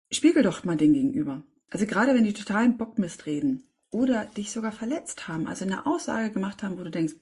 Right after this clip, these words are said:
"Boah, will er mich jetzt irgendwie angehen?" Dann wiederhol doch einfach mal, was die Person gesagt hat. Vielleicht auch mit einem Fragezeichen dahinter oder nur das letzte Wort. Ein Beispiel des Spiegelns ist zum Beispiel, jemand sagt einen Satz,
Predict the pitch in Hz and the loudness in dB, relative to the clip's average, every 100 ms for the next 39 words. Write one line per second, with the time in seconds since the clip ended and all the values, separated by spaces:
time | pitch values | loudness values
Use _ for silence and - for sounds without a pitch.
0 | _ _ - - _ _ - 277 277 - | _ _ -18 -18 _ _ -14 -8 -6 -4
1 | - - 285 147 - 151 190 226 311 330 | -6 -8 -4 -4 -2 -4 -2 0 0 -2
2 | _ _ _ _ _ _ - 208 233 226 | _ _ _ _ _ _ -2 2 4 4
3 | 247 262 240 196 185 180 190 196 - 196 | 2 2 2 -2 -4 -6 -8 -8 -6 -4
4 | 190 196 190 226 240 180 - - 185 156 | -2 -2 0 -2 -2 -8 -6 -4 -4 -2
5 | 180 156 - 233 320 254 - 196 196 196 | -2 -2 0 0 2 -2 -2 -4 -2 -4
6 | 165 175 170 - 175 175 - _ - 190 | -4 -2 -4 -4 -4 -4 -8 _ -2 0
7 | 180 160 151 - - 175 160 240 240 233 | 2 0 -2 -6 -4 -6 0 4 4 2
8 | - _ _ _ _ 202 269 269 165 196 | -2 _ _ _ _ 4 6 6 4 0
9 | 202 - 175 165 - 190 180 175 160 160 | -2 -6 -6 -6 -6 -2 0 0 0 -2
10 | - 165 - - - 156 156 156 156 - | -6 -10 -10 -10 -6 -4 -2 -2 -4 -6
11 | 156 160 170 165 156 156 156 - 147 151 | -6 -4 0 2 0 -4 -8 -8 -4 -2
12 | 160 202 - - | -2 -4 -10 -18